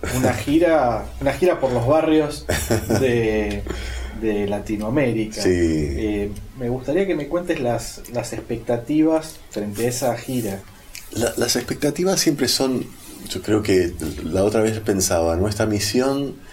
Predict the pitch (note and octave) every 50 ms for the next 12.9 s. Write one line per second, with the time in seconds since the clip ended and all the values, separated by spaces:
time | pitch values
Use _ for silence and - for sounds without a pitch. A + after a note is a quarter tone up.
0 | - - - - - - - - - - - - - F2+ F#2 F2 - - F2+ F#2
1 | F2 F2+ F2+ F#2+ G#2 A2 A#2 G#2 - - - - - - D#2 E2 E2+ E2 E2 E2
2 | E2 E2 E2 E2 D#2+ - - A2+ B2 B2+ A#2+ G#2 F2 E2+ F2+ G#2 F#2+ F#2 F2 F2+
3 | E2+ D#2+ E2+ E2 E2 E2+ E2+ E2+ E2+ E2 E2+ E2+ E2 E2 D#2+ D2+ D2 D2 D2+ D2+
4 | D2+ D2+ D2+ C#2+ - - - - - D2 D2 D2 D#2 D2+ D2+ D2 D2 D2 D2 -
5 | C#2+ C2 B1+ B1+ B1+ B1+ B1 - - - D2 D2+ D2 C#2+ C#2 C2+ C2+ - F2+ F2
6 | D#2+ D2 C#2+ - E2 - - - - - - - - - - - - C#2 - -
7 | E2 - - F2 E2 E2 E2+ E2+ - - A#2+ B2 B2+ A2 G2 F2 - E2 D#2 D2
8 | D2 D2 - - - C#2+ B1 B1 - - - - - - - - - - - -
9 | - - E2 D#2+ - - G#2 G2+ F2+ D#2+ D#2 D#2 D#2 D2+ D2+ E2 E2+ F2 F2+ F2+
10 | E2+ D#2+ D#2+ - - - - - - - - - - - - D#2+ E2 F2 G2+ G2+
11 | G2+ - - - G2 E2 D2 - - - - - - - - - - - - -
12 | - - D2 D2+ D2 D#2 D#2+ E2+ F2+ F2+ F#2 F#2 F#2 F2 E2+ D#2+ D2+ -